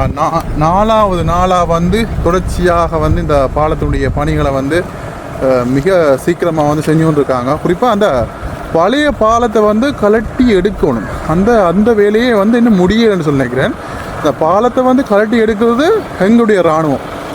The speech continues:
குறிப்பா இலங்கை இராணுவம். நேற்றைக்கு வந்து எங்களுடைய இராணுவம் மட்டும் சொல்ல, நேற்றைக்கு நிறைய பேர் வந்து கமெண்ட் எல்லாம் வந்து போட்டிருந்தீங்க. அதனால இலங்கை இராணுவத்தினால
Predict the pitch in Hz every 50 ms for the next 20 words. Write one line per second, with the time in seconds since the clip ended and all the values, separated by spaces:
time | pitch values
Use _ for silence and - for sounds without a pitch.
0 | - - - - - - - - - 202 214 196 - - 226 254 302 - - -
1 | - - 185 196 233 254 339 247 226 190 185 170 170 165 160 156 147 - - 190
2 | 196 202 208 247 233 220 208 208 196 220 269 392 - - - - - - 175 185
3 | 226 269 302 311 294 277 254 240 226 214 208 202 202 202 190 185 190 180 165 185
4 | 165 151 175 220 220 202 208 202 208 208 190 180 180 196 220 214 202 - 190 175
5 | 165 165 160 170 233 262 220 160 139 123 117 - - - - - - - - 185
6 | 208 240 226 220 208 208 190 180 180 170 156 151 170 156 151 139 143 131 127 147
7 | 202 254 247 185 190 190 185 180 202 269 294 - - - - - - - - -
8 | 160 185 226 254 254 247 233 214 208 202 196 185 170 185 180 180 175